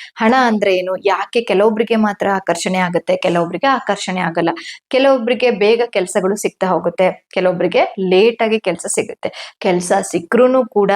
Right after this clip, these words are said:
ನಮ್ಗೆ ಬೇಕಾಗಿರುವಂತಹ ಒಂದು, ಆ, ಸ್ಯಾಲರಿ ಆಗಿರ್ಬೋದು ಅಥವಾ ಅವ್ರು ಕೊಡುವಂತಹ ಒಂದು, ಆ,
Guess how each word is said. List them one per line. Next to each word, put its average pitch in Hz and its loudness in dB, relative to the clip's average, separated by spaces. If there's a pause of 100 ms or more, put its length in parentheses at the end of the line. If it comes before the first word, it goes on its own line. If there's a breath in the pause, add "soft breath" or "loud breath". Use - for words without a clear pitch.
ನಮ್ಗೆ 208 0
ಬೇಕಾಗಿರುವಂತಹ 185 -2
ಒಂದು, 226 -2 (300 loud breath)
ಆ, 185 0
ಸ್ಯಾಲರಿ 240 0
ಆಗಿರ್ಬೋದು 185 0
ಅಥವಾ 185 0
ಅವ್ರು 196 0
ಕೊಡುವಂತಹ 185 -2 (200)
ಒಂದು, 180 -2 (300 loud breath)
ಆ, - 0